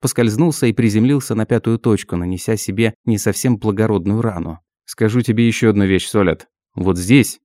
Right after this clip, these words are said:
я ткнул кончиком карандаша в место, расположенное в коридоре, примерно на полпути к острову, «тоже есть ловушка, и её никак не обойти. Но она очень слабенькая, светильники почти на неё не реагируют, так что проблем возникнуть не должно».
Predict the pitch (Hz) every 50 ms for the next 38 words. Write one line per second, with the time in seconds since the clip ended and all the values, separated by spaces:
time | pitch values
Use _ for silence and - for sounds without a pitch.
0 | _ - 107 98 107 107 101 - - 123 120 110 98 - - 110 104 - - -
1 | - 101 95 - 107 101 101 98 107 101 - - 110 98 90 104 110 107 98 -
2 | 101 95 92 - - 104 104 107 101 90 101 101 92 - - 113 101 104 107 127
3 | 147 131 101 87 - 104 98 104 101 92 - 101 95 87 - _ _ - 110 -
4 | - 113 104 - 123 - 127 120 - 156 120 98 - - 92 85 90 87 80 -
5 | _ _ _ - 113 117 101 101 101 92 92 - - - 95 90 87 117 143 143
6 | - - 110 98 90 - - - 104 101 101 98 98 104 120 135 127 117 - -
7 | 117 104 - - 101 98 95 92 95 92 - - 90 85 - _ _ _ _ _
8 | _ _ 110 104 107 110 113 117 117 113 - 123 131 - - 135 131 117 98 85
9 | 92 90 87 - 85 85 85 - - - 107 101 - 151 156 151 120 - - 101
10 | - 101 95 - - - 131 131 117 101 101 101 104 113 110 104 104 104 101 104
11 | 101 101 127 151 131 104 90 - 92 90 - - - 98 90 - 98 95 95 107
12 | 127 127 110 104 98 87 92 104 107 - - 101 92 - - 98 87 98 95 98
13 | 92 85 90 82 73 -